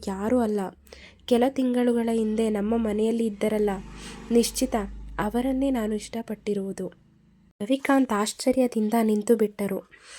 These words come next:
ಇಷ್ಟೊತ್ತು ತಮ್ಮ ಮಗನ ಬದಲಾವಣೆ ಬಯಸಿದ್ದವರು ಇದೀಗ ನಿಶು ಎಂದಾಕ್ಷಣ, ಅಂಥ ಮಗುವಿಗೆ ದುಷ್ಯಂತ್ ಯಾವ ಕಡೆಯಿಂದಲೂ ಸರಿಯಾದ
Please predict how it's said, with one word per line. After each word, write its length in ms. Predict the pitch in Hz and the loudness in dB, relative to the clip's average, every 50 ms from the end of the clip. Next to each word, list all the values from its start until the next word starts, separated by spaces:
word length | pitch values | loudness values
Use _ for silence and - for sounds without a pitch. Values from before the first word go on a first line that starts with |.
| - - _ - | -20 -10 _ 0
ಇಷ್ಟೊತ್ತು 500 | 254 247 - - - 302 294 302 - 285 | 0 0 2 4 4 4 4 4 2 0
ತಮ್ಮ 280 | 277 254 233 226 220 214 | 2 2 2 2 2 0
ಮಗನ 320 | 214 208 202 226 233 247 240 | 0 0 0 0 0 0 0
ಬದಲಾವಣೆ 680 | 214 208 202 202 220 240 240 240 233 226 220 220 220 | 0 -2 0 0 0 0 2 0 0 0 0 -2 -2
ಬಯಸಿದ್ದವರು 960 | 220 202 196 196 202 202 - 233 220 - 208 202 202 202 196 233 226 214 240 - - - - - - - _ - | -2 -2 -2 -2 -2 -2 -2 -2 -2 0 -2 -2 0 0 2 2 2 0 -2 -6 -10 -20 -20 -20 -20 -8 _ 2
ಇದೀಗ 380 | 240 240 233 285 294 294 294 294 | 2 4 6 6 6 6 6 6
ನಿಶು 320 | 269 240 226 220 - - 269 | 6 6 4 2 2 2 2
ಎಂದಾಕ್ಷಣ, 680 | 254 226 214 214 214 214 214 214 - - - 202 208 226 226 226 220 _ _ _ - - - - _ _ - | 2 2 0 0 -2 -4 -4 -6 -8 -8 -6 -4 -4 -4 -4 -6 -8 _ _ _ -20 -20 -20 -20 _ _ -4
ಅಂಥ 280 | 208 214 220 233 - 262 262 | -2 -2 -2 0 0 0 0
ಮಗುವಿಗೆ 720 | 262 262 254 - 254 254 254 254 254 294 320 311 247 233 | 2 2 0 0 0 0 0 0 0 2 0 0 0 0
ದುಷ್ಯಂತ್ 460 | 240 233 226 - - 269 254 254 - - | 0 0 0 0 0 2 2 0 0 -2
ಯಾವ 260 | 202 190 202 226 240 | -2 -2 -2 -2 -2
ಕಡೆಯಿಂದಲೂ 580 | 247 - 247 233 233 233 226 226 220 226 240 262 | -2 -2 -2 -2 0 -2 -2 -2 0 0 0 0
ಸರಿಯಾದ 460 | 254 - 233 214 214 220 214 214 | -2 -2 -4 -4 -2 -2 -4 -4